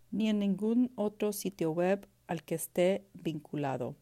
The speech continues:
Children's Specialized Hospital específicamente renuncia a toda responsabilidad en relación con las acciones de cualquier persona, realizadas o no con base en la totalidad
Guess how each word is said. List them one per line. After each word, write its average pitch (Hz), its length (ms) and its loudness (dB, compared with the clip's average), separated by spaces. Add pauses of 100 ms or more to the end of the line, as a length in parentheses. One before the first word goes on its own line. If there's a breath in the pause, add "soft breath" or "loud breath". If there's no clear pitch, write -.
(720 soft breath)
Children's 202 400 0
Specialized 196 560 -2
Hospital 160 500 -2
específicamente 165 1120 -2
renuncia 156 680 -4 (520 loud breath)
a 185 100 2
toda 233 300 2
responsabilidad 165 1000 -2
en 165 120 -2
relación 160 680 -4
con 160 200 -4
las 147 180 -2
acciones 175 580 -4
de - 100 -6
cualquier 170 580 -4
persona, 147 640 -4 (420 soft breath)
realizadas 180 760 2
o 240 120 0
no 175 440 0
con 165 200 -2
base 165 400 -2
en 160 120 -2
la 151 100 -2
totalidad 147 680 -2